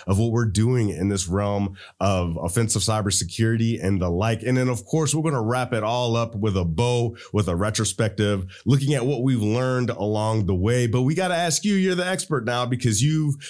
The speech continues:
been on that side where you're talking to people that don't do what you do. You're asking different questions, giving it different perspectives. What would you recommend to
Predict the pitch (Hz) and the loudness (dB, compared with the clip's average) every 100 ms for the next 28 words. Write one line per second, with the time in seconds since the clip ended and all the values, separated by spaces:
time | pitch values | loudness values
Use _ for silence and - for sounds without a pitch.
0 | 90 104 156 143 127 123 101 127 127 117 | -4 2 2 2 0 0 0 0 0 0
1 | 110 110 117 - 135 139 143 117 120 107 | 2 2 0 0 -2 0 0 0 0 0
2 | 117 104 107 104 - - 92 147 226 147 | 2 2 0 -2 -6 -10 2 2 4 2
3 | 127 101 87 104 90 92 87 107 117 120 | 4 2 2 2 2 2 2 0 0 -2
4 | - 127 104 117 117 101 - 117 - 95 | 0 0 2 0 -2 -4 0 -2 0 -2
5 | 92 107 107 101 82 95 101 90 90 85 | 0 2 2 0 0 -2 -2 -4 -2 -2
6 | 117 113 101 90 80 - - - 104 135 | 0 0 0 0 -2 -10 -18 -4 2 2
7 | 202 185 160 143 165 160 151 120 143 127 | 2 0 0 2 2 0 0 -2 0 0
8 | 120 117 110 | 0 0 -2